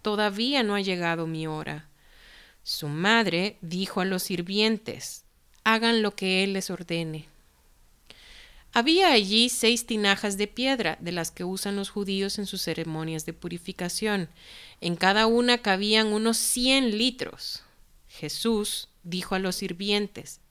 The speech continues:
"Llenen de agua las tinajas", y los sirvientes las llenaron hasta el borde. "Ahora saquen un poco y llévenlo al encargado del banquete",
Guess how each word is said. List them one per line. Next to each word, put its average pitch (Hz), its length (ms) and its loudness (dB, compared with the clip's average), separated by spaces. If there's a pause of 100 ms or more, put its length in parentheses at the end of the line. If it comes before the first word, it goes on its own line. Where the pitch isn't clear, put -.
(120)
"Llenen 240 480 2
de 196 140 2
agua 214 520 2
las 170 340 -4
tinajas", 165 720 -6 (480)
y 143 60 -6
los 147 200 -6
sirvientes 180 840 2 (300)
las 165 240 0
llenaron 185 640 0
hasta 160 400 -4
el 147 140 -4
borde. 151 580 -8 (1200)
"Ahora 240 640 6
saquen 202 460 0
un 196 160 0
poco 277 580 2
y 220 140 -4
llévenlo 269 640 2
al 214 160 2
encargado 185 640 0
del 190 180 -2
banquete", 214 720 -4